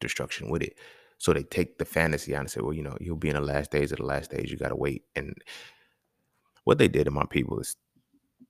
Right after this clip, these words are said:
it, it breaks my heart every time I think about it. It breaks my heart every time I think about it, because now when the highest conceptualization of your mind is, you know, a deity,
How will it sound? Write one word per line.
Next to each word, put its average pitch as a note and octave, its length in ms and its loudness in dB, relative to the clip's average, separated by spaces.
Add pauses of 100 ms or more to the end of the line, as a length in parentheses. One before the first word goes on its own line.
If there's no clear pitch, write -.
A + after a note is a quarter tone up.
(840)
it, E2 220 4
it D#2+ 140 0
breaks - 240 4
my C2+ 100 -4
heart D2+ 160 2
every D2+ 160 0
time D2 180 2
I D2 40 0
think - 200 -4
about - 160 -6
it. - 60 -12 (2500)
It F2 140 0
breaks D#2 220 4
my D2 80 -2
heart C#2+ 160 0
every - 160 -6
time - 180 -4
I - 40 -8
think G1+ 180 -6
about G1+ 180 -4
it, G1+ 60 -4
because D2+ 240 -4
now D#2 220 2
when C#2+ 160 0
the D2+ 60 2
highest F2 300 6
conceptualization D2 760 0
of C#2+ 60 -4
your A#1 120 -4
mind C#2+ 400 -6 (1080)
is, C#2 520 0 (480)
you - 140 -4
know, C#2 120 -2
a B1 80 -2
deity, D2 420 -4